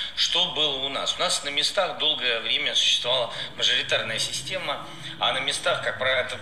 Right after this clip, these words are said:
да, э, вот, в выборах в парламент, а на местах, как правило, были, э, те или иные группы финансовые, политические, такие, скажем так, закоренелые, я бы их назвал,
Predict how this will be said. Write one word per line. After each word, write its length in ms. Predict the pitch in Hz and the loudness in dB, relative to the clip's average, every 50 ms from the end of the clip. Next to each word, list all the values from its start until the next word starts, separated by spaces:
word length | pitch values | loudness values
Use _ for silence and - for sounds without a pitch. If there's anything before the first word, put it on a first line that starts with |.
| - - | -8 0
да, 320 | - 143 151 139 - - - | 4 4 4 4 2 0 -4
э, 260 | 110 107 107 107 104 | -4 -4 -2 -4 -4
вот, 140 | 104 104 101 | -6 -8 -8
в 120 | 98 101 | -6 -6
выборах 360 | 107 117 110 101 107 107 101 - | -4 -4 -4 -2 -2 -2 -2 0
в 40 | |
парламент, 420 | - 120 117 139 160 156 139 - 131 | 2 2 2 4 4 2 2 4 2
а 60 | 123 | 0
на 80 | 117 - | 0 2
местах, 400 | - 147 - - 180 170 - - | 0 0 2 2 2 0 2 2
как 160 | 127 120 - | -2 -2 2
правило, 420 | 135 147 147 143 139 127 - - - - - - - - | 2 4 4 4 4 2 0 -2 -6 -10 -12 -12 -12 -12
были, 600 | 123 127 139 151 156 147 139 131 127 127 123 113 113 110 113 107 110 110 110 110 - | -10 -4 0 2 2 4 4 4 4 4 2 0 -2 -4 -8 -8 -8 -10 -10 -8 -8
э, 40 | - - | -4 -2
те 120 | - - | 0 2
или 280 | - 139 131 127 127 120 | 4 4 4 2 0 0
иные 280 | 127 135 139 - 127 113 | 0 0 0 0 0 0
группы 580 | 113 123 135 160 165 - - 139 131 117 - - - - - - | -2 -6 -6 -6 -6 -4 -2 0 0 0 0 -4 -6 -8 -6 -4
финансовые, 680 | - 147 147 160 170 165 151 131 - - 120 120 - | -2 -2 2 2 2 2 2 2 0 -2 0 -2 -2
политические, 1040 | - - 139 147 147 143 - - - - - 151 - - - - 123 127 123 113 110 107 | 0 2 2 2 2 2 2 2 4 4 4 4 2 2 0 0 2 2 2 2 0 -2
такие, 680 | - 123 - - - 120 117 110 107 98 95 95 98 98 | -4 -4 -4 -2 -2 -2 -2 -2 -4 -4 -2 -4 -4 -4
скажем 340 | - - - 120 - 113 110 | -4 -2 -2 -2 -2 0 0
так, 160 | 120 113 107 | -2 0 0
закоренелые, 880 | - - 143 - 143 147 156 156 156 151 151 139 123 110 107 98 92 90 | 0 0 0 0 2 2 4 4 4 2 2 0 0 0 -2 -4 -4 -4
я 80 | 92 | -4
бы 120 | 92 92 92 | -6 -8 -12
их 120 | - - | -10 -6
назвал, 440 | 104 98 98 101 104 98 90 - | -6 -4 -2 0 0 0 0 -2